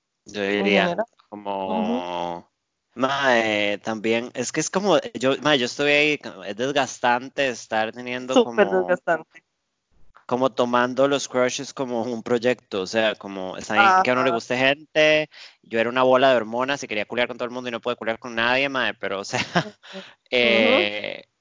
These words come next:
Speaker 1: nada más concentrarte en, tal vez, en las cosas que puedes obtener o conocer gente en línea de tu edad,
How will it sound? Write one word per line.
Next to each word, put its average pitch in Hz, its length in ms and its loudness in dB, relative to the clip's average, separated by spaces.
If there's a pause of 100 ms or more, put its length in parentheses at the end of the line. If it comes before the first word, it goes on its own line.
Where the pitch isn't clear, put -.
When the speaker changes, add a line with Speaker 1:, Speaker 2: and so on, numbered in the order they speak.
(680)
Speaker 1:
nada 110 320 -2
más 120 580 -4 (1120)
concentrarte 95 960 -6
en, 101 120 -10
tal 87 220 -8
vez, 87 240 -8
en 107 80 -14
las 110 120 -12
cosas 110 160 -14
que 120 100 -14
puedes 113 240 -6
obtener 113 680 -2
o 90 100 -8
conocer 98 340 -12
gente 117 220 -14
en 120 140 -12
línea 131 580 -2
de 113 80 0
tu 98 200 -4
edad, 117 640 4